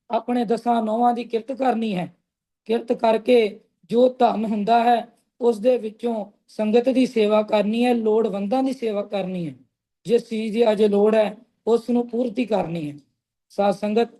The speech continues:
ਜਦੋਂ ਅਸੀਂ ਗੱਲ ਕਰਦੇ ਹਾਂ ਕਿਰਤ ਦੀ, ਤੇ ਭਾਈ ਗੁਰਦਾਸ ਜੀ ਆਪਣੀ ਵਾਰ ਅੰਦਰ ਸਮਝਾਉਂਦੇ ਹਨ, "ਹੱਥੀਂ ਕਾਰ ਕਮਾਵਣੀ, ਪੈਰੀਂ ਚੱਲ ਸਤ ਸੰਗ ਮਲੇਹੀ,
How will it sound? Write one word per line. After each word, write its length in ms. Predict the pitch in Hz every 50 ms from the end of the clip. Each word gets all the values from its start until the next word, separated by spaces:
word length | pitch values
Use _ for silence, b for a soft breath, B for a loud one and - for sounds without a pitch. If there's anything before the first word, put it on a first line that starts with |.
| _ _ _ _ _ _ _ -
ਜਦੋਂ 300 | 202 220 202 262 269 262
ਅਸੀਂ 240 | 247 - 247 240 202
ਗੱਲ 200 | 226 220 214 226
ਕਰਦੇ 380 | 226 220 214 214 190 220 220
ਹਾਂ 80 | 226 226
ਕਿਰਤ 320 | 220 - 220 214 - 233
ਦੀ, 220 | 220 185 180 151 127 _ _ _ _ _ _ _
ਤੇ 100 | - 226
ਭਾਈ 380 | 226 - 233 226 214 208 208 233
ਗੁਰਦਾਸ 640 | 185 214 208 190 196 190 175 165 - 208 220 220 196
ਜੀ 160 | 196 240 233
ਆਪਣੀ 320 | 233 214 - - 214 220
ਵਾਰ 280 | 190 190 190 196 208 220
ਅੰਦਰ 180 | 208 202 214 202
ਸਮਝਾਉਂਦੇ 760 | - 226 214 202 190 _ _ _ 190 190 175 170 170 214 196
ਹਨ, 300 | 220 247 254 262 254 - _ _ _ _ _ _ _ _ _ _ _ _ _ 220
"ਹੱਥੀਂ 380 | 226 226 - - 254 262 262 262
ਕਾਰ 340 | 262 233 220 220 233 247 233
ਕਮਾਵਣੀ, 920 | 240 - 226 220 214 214 220 233 240 247 247 254 254 254 277 285 269 254 - _ _ _ _ _ _ _ _ -
ਪੈਰੀਂ 440 | 220 226 226 233 240 262 262 254
ਚੱਲ 420 | - - 240 233 247 269 269 262 262
ਸਤ 340 | - - 240 240 233 - 254
ਸੰਗ 420 | 202 - - 247 240 240 240 226
ਮਲੇਹੀ, 1080 | 240 214 202 - 208 202 220 247 - _ _ _ _ _ - 247 226 240 226 180 143